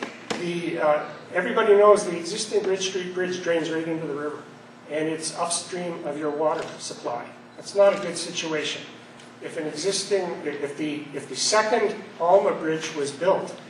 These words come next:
especially if it accommodated truck traffic, then you would have less chance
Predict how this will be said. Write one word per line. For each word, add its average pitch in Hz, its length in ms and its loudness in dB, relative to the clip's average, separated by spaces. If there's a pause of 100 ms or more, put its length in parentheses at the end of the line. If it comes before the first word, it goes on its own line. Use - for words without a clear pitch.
(200)
especially 170 800 -4
if - 340 -6
it 135 80 -6
accommodated 156 840 -2
truck 196 260 -4
traffic, 131 400 -4 (480)
then 165 180 2
you 160 80 -2
would 151 140 -4
have 143 220 0
less - 340 0
chance - 640 -2